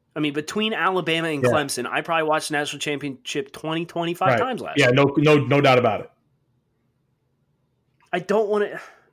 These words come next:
Speaker 1: we're gonna have to.
Speaker 2: <laughs>
Speaker 1: They're gonna have some guy that's not even, like, on the two deep who's gonna be drafted this year.
Speaker 2: I mean, Quinnen Williams pretty much came out of nowhere as, like, the
Speaker 1: Right.
Speaker 2: number three pick.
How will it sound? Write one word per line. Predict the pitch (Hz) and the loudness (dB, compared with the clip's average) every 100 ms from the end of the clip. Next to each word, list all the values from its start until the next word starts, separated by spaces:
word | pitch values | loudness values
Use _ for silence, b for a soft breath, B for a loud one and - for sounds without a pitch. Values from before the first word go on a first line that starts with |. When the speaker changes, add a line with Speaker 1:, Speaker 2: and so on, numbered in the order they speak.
| _ _ _ _ _ | _ _ _ _ _
Speaker 1:
we're | 185 185 | -4 -2
gonna | 220 | -2
have | 226 302 - | -2 -2 -4
to. | - 85 - _ - | -12 -14 -16 _ -10
Speaker 2:
<laughs> | - - 170 180 - 170 - _ _ _ _ _ - | -8 -4 -4 -4 -6 -6 -8 _ _ _ _ _ -4
Speaker 1:
They're | 185 311 | 0 2
gonna | 339 | 2
have | 214 277 269 | 0 -2 -2
some | - 202 | -2 -2
guy | 202 214 208 | 0 2 2
that's | 170 - | -2 -4
not | 185 202 | -2 -2
even, | 240 220 - | -2 -4 -4
like, | 175 160 151 | -2 -2 -2
on | 202 208 220 | 0 2 2
the | |
two | 202 - 240 | -2 -2 -2
deep | 160 131 156 | -2 -4 -6
who's | 160 | -4
gonna | 180 175 | -2 -2
be | 175 | -4
drafted | 180 160 156 131 - | -2 -2 -2 -6 -10
this | 95 - | -12 -12
year. | - - _ _ _ _ _ _ _ - | -14 -20 _ _ _ _ _ _ _ -4
Speaker 2:
I | 131 | 0
mean, | 135 127 | 0 2
Quinnen | 170 175 147 | 4 6 6
Williams | 139 180 131 | 6 6 4
pretty | - 135 | 2 2
much | 123 120 - - _ | 4 2 0 -6 _
came | - 139 139 | -4 2 4
out | 127 | 4
of | |
nowhere | 123 139 120 110 | 6 6 4 4
as, | 110 | 2
like, | 117 | 4
the | 120 | 4
Speaker 1:
Right. | |
Speaker 2:
number | 123 117 - | 4 0 -2
three | 123 | -2
pick. | 139 117 - | 2 0 -2